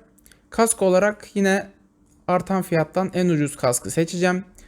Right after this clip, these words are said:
Eğer birazcık daha bütçeniz varsa özel bir yol bisikleti kaskı seçebilirsiniz. Fakat, e, biz şu an en uygun bütçeyle bisiklet ekipmanı topladığımız için bu yüzden Vona'nın dağ bisikleti kaskını seçeceğim.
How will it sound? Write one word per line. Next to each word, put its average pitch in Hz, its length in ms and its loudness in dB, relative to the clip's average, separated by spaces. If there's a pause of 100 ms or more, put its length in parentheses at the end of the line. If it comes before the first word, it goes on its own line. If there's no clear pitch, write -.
(400)
Eğer 202 300 4
birazcık 202 400 -2
daha 196 200 2
bütçeniz 185 460 -2
varsa 185 460 -2
özel 175 400 4
bir 143 100 2
yol 151 280 2
bisikleti 151 420 -6
kaskı 156 320 -4
seçebilirsiniz. 160 840 -2
Fakat, 185 400 0 (520)
e, 139 240 0
biz 190 240 0
şu - 160 -2
an 185 240 2
en 196 180 2
uygun 139 340 2
bütçeyle 156 680 2 (300)
bisiklet 160 400 -4
ekipmanı 147 480 -2
topladığımız 190 600 0
için 196 320 -4 (1000)
bu 208 100 4
yüzden 180 400 2
Vona'nın 180 540 2 (120)
dağ 185 180 6
bisikleti 165 400 -4
kaskını 160 380 -4
seçeceğim. 143 520 -2